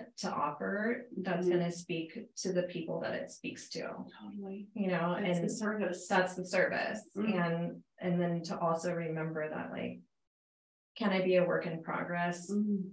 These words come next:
Speaker 1: and also be perfectly okay just where I'm at right now?
Speaker 2: Mm.
Speaker 1: Those
Speaker 2: Mm.
Speaker 1: two things.
Speaker 2: Mm.
Speaker 1: You
Speaker 2: Can
Speaker 1: know?
Speaker 2: I be a work in progress?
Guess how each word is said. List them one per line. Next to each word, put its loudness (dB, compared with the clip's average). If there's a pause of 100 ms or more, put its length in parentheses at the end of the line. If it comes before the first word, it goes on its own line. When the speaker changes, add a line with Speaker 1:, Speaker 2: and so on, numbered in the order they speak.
Speaker 1:
and 2
also 0
be -4
perfectly 0
okay -2
just -6
where -4
I'm -2
at -4
right -6
now? 0
Speaker 2:
Mm. 0 (300)
Speaker 1:
Those 4
Speaker 2:
Mm. 12
Speaker 1:
two 6
things. -8 (440)
Speaker 2:
Mm. 6 (400)
Speaker 1:
You 2
Speaker 2:
Can 6
Speaker 1:
know? 4
Speaker 2:
I 2
be 2
a 0
work 2
in -2
progress? -6